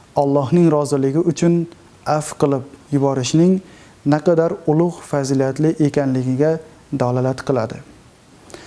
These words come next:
Islom dini odamlar o'rtasida tinchlik, totuvlik va hamjihatlik hukm surishni targ'ib qiluvchi din ekanligini mana shu hadisda misol qilib ko'rishimiz mumkin.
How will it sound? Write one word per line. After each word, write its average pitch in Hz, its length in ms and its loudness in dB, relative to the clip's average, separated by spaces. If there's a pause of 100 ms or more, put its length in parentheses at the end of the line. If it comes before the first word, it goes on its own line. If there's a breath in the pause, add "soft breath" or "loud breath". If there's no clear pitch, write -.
(360 loud breath)
Islom 180 360 2
dini 185 240 4 (580)
odamlar 151 540 2 (340)
o'rtasida 147 460 0 (180)
tinchlik, 151 440 -2
totuvlik 127 560 0 (220)
va 156 260 2 (320 loud breath)
hamjihatlik 143 720 2 (200)
hukm 185 340 2
surishni 147 460 2 (420 loud breath)
targ'ib 139 380 0
qiluvchi 139 340 2 (100)
din 156 140 4 (340)
ekanligini 143 680 2 (440 loud breath)
mana 120 240 0 (140)
shu 175 120 2 (240)
hadisda 139 500 0 (600 loud breath)
misol 147 360 0
qilib 143 200 0 (100)
ko'rishimiz 131 460 0
mumkin. 127 340 0